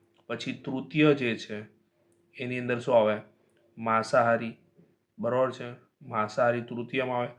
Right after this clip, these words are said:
અને ચતુર્થમાં શું આવે? ઉચ્ચ માંસાહારી. શું આવશે?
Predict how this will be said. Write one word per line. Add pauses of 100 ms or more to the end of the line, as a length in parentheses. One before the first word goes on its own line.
(440)
અને
ચતુર્થમાં
શું
આવે? (340)
ઉચ્ચ
માંસાહારી.
શું
આવશે?